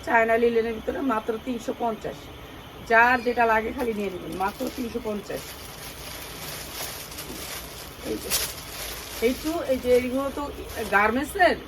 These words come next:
গার্মেন্টস থেকে আসে, চাইলে একটু ইস্তারি করে নেবেন, পারলে একটু ইস্তারি করে নেবেন, ইস্তারি করে নিলে একবারে অনেক সুন্দর হয়ে যাবে, মাত্র তিনশো পঞ্চাশ।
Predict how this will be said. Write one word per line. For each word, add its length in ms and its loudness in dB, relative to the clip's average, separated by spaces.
গার্মেন্টস 340 0
থেকে 220 -4
আসে, 220 2
চাইলে 300 6
একটু 120 -8
ইস্তারি 360 0
করে 180 2
নেবেন, 220 -6
পারলে 280 6
একটু 200 -8
ইস্তারি 300 2
করে 160 2
নেবেন, 260 -2
ইস্তারি 300 -2
করে 180 4
নিলে 160 2
একবারে 440 0
অনেক 140 -2
সুন্দর 300 0
হয়ে 180 2
যাবে, 140 -2
মাত্র 140 -2
তিনশো 340 -8
পঞ্চাশ। 340 -8